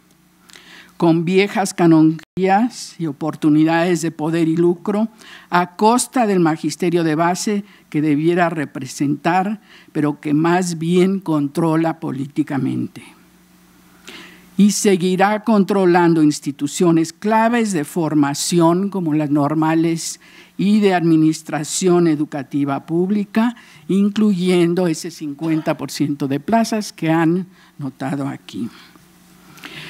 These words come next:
Ocho y final, el texto abunda en oportunidades para crear nuevas tomas clandestinas para el huachicoleo educativo.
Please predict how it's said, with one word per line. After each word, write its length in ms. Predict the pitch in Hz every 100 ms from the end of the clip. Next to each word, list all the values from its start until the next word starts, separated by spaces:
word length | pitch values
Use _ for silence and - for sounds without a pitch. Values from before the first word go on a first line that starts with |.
| - - - -
Ocho 400 | 180 208 - 208
y 40 |
final, 640 | 175 180 165 180 220 285 330 - _ _ _ _ _ - -
el 220 | - 170 165
texto 420 | 220 226 - 220
abunda 680 | 185 170 196 247 262 254 226
en 100 | 202
oportunidades 840 | 165 160 - 156 156 165 190 196
para 340 | 185 156 151
crear 340 | - 156 160 160
nuevas 480 | 160 151 151 - -
tomas 420 | 185 190 202 226
clandestinas 840 | - 160 147 151 - 214 226 226
para 200 | - 170
el 60 | 151
huachicoleo 840 | 151 151 147 151 - 151 170 175
educativo. 760 | 165 143 139 135 147 131 -